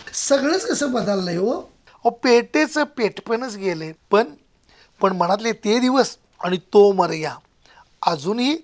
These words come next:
माझ्या मनातल्या राजरस्त्यावरनं समदास्तपणे झुलत, झुलत, झुलत जुन्या आठवणींना हळुवारपणे त्याच्या प्रेमाच्या ढुशा घालत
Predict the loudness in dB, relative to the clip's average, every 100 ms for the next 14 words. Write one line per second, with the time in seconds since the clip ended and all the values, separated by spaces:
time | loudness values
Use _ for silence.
0 | -4 -4 -4 -4 -2 -2 -2 -2 0 -2
1 | -4 -8 -8 -4 -4 -2 -6 -10 -12 -2
2 | -2 2 6 8 8 4 -8 -8 -6 -6
3 | -4 0 2 4 2 -2 -8 -2 0 2
4 | 0 -6 -8 0 0 0 -8 _ _ _
5 | _ -16 -10 -2 2 2 2 -2 -2 -2
6 | -2 -4 -10 _ _ -10 0 4 8 8
7 | 8 8 6 6 4 2 -4 -4 -4 -4
8 | -4 -6 -4 -2 0 0 -4 -2 -2 -2
9 | 0 4 2 0 -6